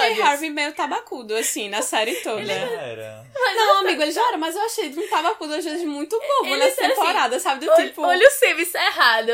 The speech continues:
Speaker 1: e o sorrisinho assim. <laughs> Aí, "E tá pra chamar ela de tio agora?"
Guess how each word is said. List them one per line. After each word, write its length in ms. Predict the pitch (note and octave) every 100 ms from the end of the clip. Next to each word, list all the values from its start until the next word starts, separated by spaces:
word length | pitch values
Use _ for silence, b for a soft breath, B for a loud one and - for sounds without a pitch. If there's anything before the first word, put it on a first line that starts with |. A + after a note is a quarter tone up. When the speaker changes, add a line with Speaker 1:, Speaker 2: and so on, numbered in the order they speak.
| A#3+
Speaker 1:
e 120 | C#4
o 80 | D4
sorrisinho 420 | D4+ F4 F#4 B3+
assim. 220 | A3+ - -
<laughs> 440 | B3+ - A#3 _ -
Aí, 180 | G3 - G4+ B A#3+
"E 80 |
tá 180 | B3 C#4
pra 160 | C#4+ D4
chamar 340 | E4 D4 C4+
ela 140 | C4+ C4
de 140 | C4+
tio 240 | C4 C4 C4
agora?" 520 | C4 B3 A#3+ B3+